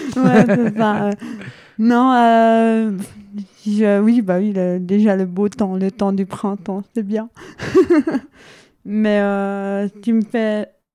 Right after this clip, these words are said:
Speaker 1: beaucoup de bien en ce moment, c'est avoir, euh, un entourage très bienveillant.
Speaker 2: Mhm.
Speaker 1: Et je choisis mes amis sur, euh, sur, euh, ce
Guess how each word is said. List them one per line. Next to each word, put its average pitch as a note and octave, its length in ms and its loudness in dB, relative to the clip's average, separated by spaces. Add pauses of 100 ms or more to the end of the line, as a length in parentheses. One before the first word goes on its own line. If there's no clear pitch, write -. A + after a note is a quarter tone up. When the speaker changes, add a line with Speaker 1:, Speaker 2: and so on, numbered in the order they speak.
(140)
Speaker 1:
beaucoup G#3+ 400 -2
de A#3 160 2
bien G#3+ 520 -2
en G3+ 120 -2
ce - 180 -10
moment, G3+ 460 -2 (220)
c'est G#3 160 -2
avoir, F#3+ 500 -6 (100)
euh, F3+ 540 -6 (160)
un G#3+ 200 0
entourage G3+ 560 -4
très - 200 -8
bienveillant. F#3+ 600 -6 (600)
Speaker 2:
Mhm. A#2 280 -12 (580)
Speaker 1:
Et F#3 1000 -4
je G3 280 0
choisis G3 680 -4
mes G3+ 300 -2
amis F#3+ 400 -4 (540)
sur, G#3 260 -6
euh, F3+ 640 -8 (320)
sur, G#3+ 400 -10
euh, E3+ 480 -8
ce - 80 -20